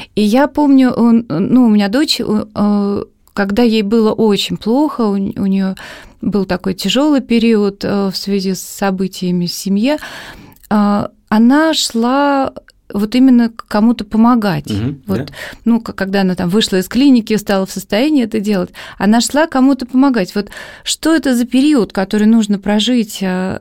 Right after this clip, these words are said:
Speaker 1: эм, в волонтёрстве? Вот кто к вам приходит? Что за люди? Какие у них цели? Какие вот
Speaker 2: Тут, понимаете, а, вот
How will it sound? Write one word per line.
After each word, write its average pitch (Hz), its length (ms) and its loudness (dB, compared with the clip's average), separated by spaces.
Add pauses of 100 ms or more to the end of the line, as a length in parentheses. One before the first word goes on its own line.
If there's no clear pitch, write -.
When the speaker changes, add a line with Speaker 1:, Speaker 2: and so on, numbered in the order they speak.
(120)
Speaker 1:
эм, - 360 -4 (120)
в 185 200 -10
волонтёрстве? 220 800 0
Вот - 140 -8
кто 247 240 -2
к - 80 -6
вам 190 160 0
приходит? 180 720 -6 (460)
Что - 260 -4
за 240 160 2
люди? 226 300 0
Какие 220 580 0
у 208 120 0
них 214 260 2
цели? 196 460 -2
Какие 185 460 -4
вот 180 320 -8 (140)
Speaker 2:
Тут, 127 240 -2
понимаете, 113 800 -4 (360)
а, 90 300 -4
вот 104 340 -6